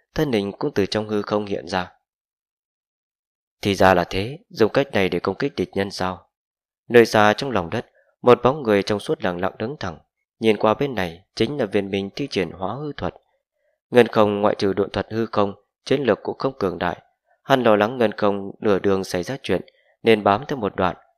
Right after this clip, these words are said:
không ngờ hắn lại tới đúng lúc. Viên Minh lật tay tế ra diệt hồn kiếm, dung nhập vào âm ảnh phụ cận,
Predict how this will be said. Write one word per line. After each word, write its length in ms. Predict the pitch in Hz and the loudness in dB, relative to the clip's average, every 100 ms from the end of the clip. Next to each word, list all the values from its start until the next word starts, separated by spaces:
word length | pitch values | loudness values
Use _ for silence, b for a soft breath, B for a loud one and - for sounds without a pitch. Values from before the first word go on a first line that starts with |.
| _ | _
không 200 | 120 110 | 2 4
ngờ 200 | 104 95 92 | 2 0 -2
hắn 140 | 127 | -4
lại 120 | 107 | -6
tới 200 | - 101 | -2 -2
đúng 180 | 107 113 | -2 -6
lúc. 160 | 143 - _ _ _ _ _ _ _ _ 120 | -8 -8 _ _ _ _ _ _ _ _ 6
Viên 200 | 120 110 | 6 6
Minh 180 | 104 | 2
lật 140 | 101 - - | 2 0 -2
tay 240 | 98 95 | -2 -2
tế 240 | - 101 | -2 -2
ra 140 | 127 139 | -4 -4
diệt 180 | 104 98 | -4 -4
hồn 200 | 87 82 | -8 -10
kiếm, 260 | 98 131 - _ | -10 -12 -16 _
dung 220 | 151 147 | -2 0
nhập 160 | 107 - | 0 0
vào 240 | 95 95 | 2 2
âm 280 | - - 147 - | 0 -4 -4 -6
ảnh 200 | 95 85 | -8 -6
phụ 180 | 101 - | -6 -4
cận, 160 | 98 | -4